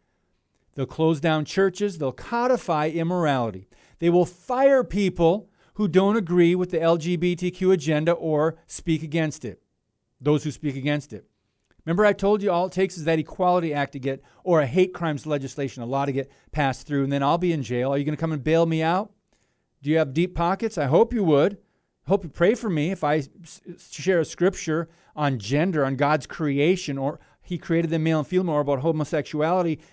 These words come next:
and I get fined or I get sent to prison. I hope you'll come and bail me out. Pastors, your pastor will if he quotes those scriptures. Churches will be forced to hire gay applicants. Abortion will be expanded under a state-run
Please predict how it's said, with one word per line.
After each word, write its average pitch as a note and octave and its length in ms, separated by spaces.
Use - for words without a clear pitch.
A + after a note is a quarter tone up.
and C#3+ 120
I D3 80
get D3 180
fined E3 460
or D3 120
I D3+ 100
get D3+ 160
sent D#3 240
to C3+ 60
prison. E3+ 340
I C#3 120
hope G#3+ 200
you'll F#3 120
come D3 180
and A#2+ 120
bail C3 200
me B2+ 180
out. D3+ 220
Pastors, F3+ 560
your F3 160
pastor E3 380
will C#3+ 220
if F3 60
he D#3+ 100
quotes C#3+ 340
those C3+ 200
scriptures. - 320
Churches B3 440
will G#3 80
be D3+ 100
forced F#3+ 540
to D#3+ 140
hire F3 320
gay E3 320
applicants. D#3+ 680
Abortion G3 560
will G#3 80
be F3+ 140
expanded F#3 600
under D3+ 240
a C3+ 60
state-run E3 720